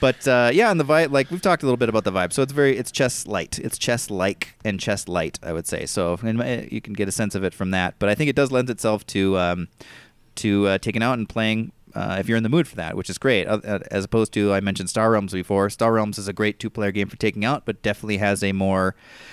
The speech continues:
high-speed, light gameplay vibe. So it's, you know, you'd grab this one if you're feeling for a little bit more of a heavier, uh, experience, but still very, um, simple and straightforward experience and enter-, entertaining. So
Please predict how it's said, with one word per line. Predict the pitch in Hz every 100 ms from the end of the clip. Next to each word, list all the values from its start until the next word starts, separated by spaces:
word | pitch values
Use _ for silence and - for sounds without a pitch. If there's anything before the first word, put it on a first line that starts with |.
| - -
high-speed, | - 113 113 - - 120 113 110 101 -
light | 98 101 107 107 -
gameplay | 110 101 104 107 95 92
vibe. | 110 104 80 82
So | - 98
it's, | 92 - - - -
you | 101
know, | 87 107 -
you'd | 101
grab | - 98 98
this | 120 127
one | 120 113
if | 107
you're |
feeling | 101 110 107
for | -
a | 101
little | 107
bit | 101 98
more | 104 98
of | 90
a | 90
heavier, | 110 110 101 92 92 87 - _
uh, | - 92 90 90
experience, | 104 - 180 139 107 -
but | - 110
still | - - 143 127 101
very, | 117 120 117 110 101 98 - -
um, | 98 95 92 92 87 -
simple | - - - 151 92 69 58 _ -
and | 92
straightforward | - 98 - 156 139 95
experience | - - 95 90 85 - - - -
and | - 101 98 90 80 - _
enter-, | - 92 - - -
entertaining. | 95 90 107 95 80 - -
So | - 101 87